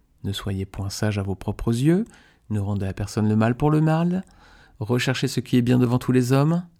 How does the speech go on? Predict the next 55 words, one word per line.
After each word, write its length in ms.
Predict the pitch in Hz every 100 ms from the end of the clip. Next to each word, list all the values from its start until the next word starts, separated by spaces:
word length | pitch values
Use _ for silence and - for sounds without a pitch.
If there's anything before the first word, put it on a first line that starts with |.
| -
et 100 | 151
s'il 240 | 180 180 175
est 60 |
possible, 460 | 170 139 - 127 120
autant 200 | 117 113
que 100 | 104
cela 220 | - 104
dépend 260 | 104 - 110
de 120 | 98
vous, 240 | 95 117 - - - _
soyez 360 | - - 110 101
en 120 | 98
paix 160 | - 123
avec 340 | 110 87 -
tous 220 | - 127
les 260 | 107 90 101
hommes. » 340 | 104 95 90 98
Voilà. 260 | 101 92 - - -
J'aime 160 | - 135
beaucoup 220 | 139 139
ce 100 | -
verset, 420 | 113 107 - 104
hein. 120 | 101 117
Romains 360 | 113 120 117
douze, 400 | 120 135 117 113 104 - - -
dix-huit, 420 | 117 131 123 147
c'est 120 | -
l'un 80 | 123
de 60 | 117
mes 60 |
versets 300 | 120 107 -
préférés, 480 | 110 - - 113 127
du 80 | 131
moins 140 | 120
que 80 | 127
je 60 | 113
cite 200 | - -
assez 160 | 123
souvent. « 340 | 139 - 113 151 - - - -
S'il 240 | - 147 143
est 40 |
possible, 380 | 143 143 - 147
autant 200 | 135 131
que 120 | 123
cela 240 | - 120
dépend 240 | 107 104 107
de 100 | 98
vous, 200 | 101 110
soyez 440 | - 104 101 98
en 100 | 98
paix 180 | 95 101
avec 280 | 98 95 -
tous 280 | - 110 117
les 340 | 98 90 107
hommes. » 400 | 117 104 98 104